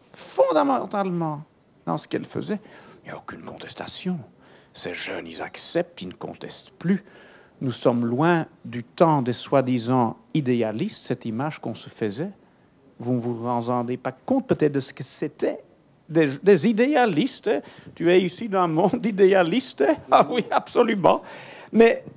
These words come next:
quels idéaux, quels idéaux. Parce que idéaliste, ce mot ne suffit pas du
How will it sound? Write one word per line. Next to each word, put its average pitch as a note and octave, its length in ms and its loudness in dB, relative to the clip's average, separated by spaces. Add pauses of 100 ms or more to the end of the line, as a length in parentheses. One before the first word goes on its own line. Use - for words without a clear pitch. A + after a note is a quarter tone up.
(320)
quels F3+ 320 0
idéaux, D#3 580 0 (400)
quels G#3 300 8
idéaux. F3+ 680 6 (760)
Parce - 220 2
que - 120 0 (800)
idéaliste, D#3 680 4
ce - 120 -4
mot C#3+ 220 -2
ne C3+ 100 -6
suffit A#2+ 440 -8
pas - 360 -4 (200)
du C3 200 -6